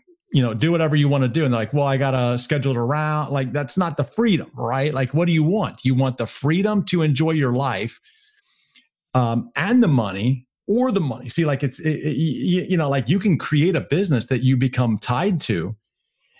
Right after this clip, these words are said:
and it might pay you very well and you have no pebbles in your shoes. Or you can have both by building passive income. And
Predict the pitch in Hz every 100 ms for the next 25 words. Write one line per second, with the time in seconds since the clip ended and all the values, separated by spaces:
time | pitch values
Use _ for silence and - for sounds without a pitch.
0 | _ 135 131 131 131 147 131 139 131 -
1 | 170 175 147 151 143 131 151 151 127 123
2 | 127 123 123 117 - 131 123 107 113 101
3 | 90 175 151 98 - _ _ _ _ _
4 | _ 185 196 165 160 165 143 147 120 104
5 | 170 165 131 139 120 143 135 127 123 123
6 | 117 - 104 131 151 - 90 87 123 117
7 | 107